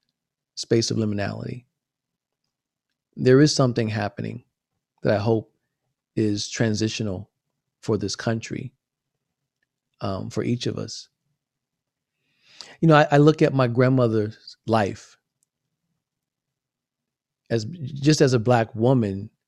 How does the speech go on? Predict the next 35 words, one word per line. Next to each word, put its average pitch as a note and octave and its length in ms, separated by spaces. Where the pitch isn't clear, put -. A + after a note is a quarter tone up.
she's B2+ 160
always C#3 220
had B2+ 120
a G2+ 40
tough - 320
life. - 180
She E3+ 120
did D3+ 180
sit-ins B2+ 480
before A2+ 360
they A#2+ 120
were G#2+ 280
ever B2+ 480
popular B2+ 540
and A2+ 100
recorded. A2+ 520
She E3 140
was C3 100
doing B2+ 200
sit-ins B2+ 440
at A2+ 120
white A#2 200
restaurants A#2+ 480
in, G#2+ 160
in, G#2+ 220
in A2+ 120
our G#2 160
hometown A2+ 680
when A#2 120
she A#2+ 140
was A#2 120
a, G#2 80
like, G#2 100
a G#2 40
teenager. A#2 540